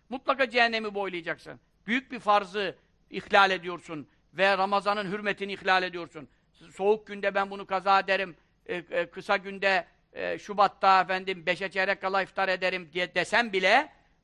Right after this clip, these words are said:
orada tutacağına niyet etsen bile, Ramazan'da tutmamak suretiyle hasta değilsin, yolcu değilsin. Dolayısıyla sen çok büyük bir cürüm, kebire,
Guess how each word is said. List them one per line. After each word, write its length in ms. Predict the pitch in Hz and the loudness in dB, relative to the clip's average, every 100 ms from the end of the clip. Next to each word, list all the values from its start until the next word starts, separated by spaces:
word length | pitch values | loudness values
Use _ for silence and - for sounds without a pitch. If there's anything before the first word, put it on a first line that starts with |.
| - | -8
orada 280 | 185 202 208 | -4 -2 -2
tutacağına 580 | 196 202 196 202 202 208 | -4 -4 0 2 2 0
niyet 300 | 208 202 202 | -2 -4 -4
etsen 400 | 196 - 226 190 | -4 -2 -2 -2
bile, 340 | 185 233 311 _ _ - | 2 2 0 _ _ -4
Ramazan'da 480 | 170 185 190 190 | -2 -2 -2 -2
tutmamak 500 | 180 294 - 208 190 | -6 -6 -6 -2 -2
suretiyle 360 | - 185 170 160 | -2 -8 -6 -4
hasta 400 | 147 190 - 202 | -4 -2 0 0
değilsin, 260 | 185 156 262 | -2 -10 -4
yolcu 360 | 262 254 294 | -2 -2 -4
değilsin. 380 | 262 202 - 123 _ _ - | -8 -8 -8 -12 _ _ -6
Dolayısıyla 540 | 170 175 170 180 202 | 0 0 -2 -2 -2
sen 220 | 196 185 - | -2 -6 0
çok 340 | 262 330 - | 4 4 2
büyük 260 | 262 240 - | -8 -8 -8
bir 200 | 220 160 _ _ _ | -10 -10 _ _ _
cürüm, 400 | 165 220 196 151 _ - | -8 -8 -8 -14 _ -6
kebire, 720 | 196 208 226 226 254 226 147 | -2 0 0 4 4 4 0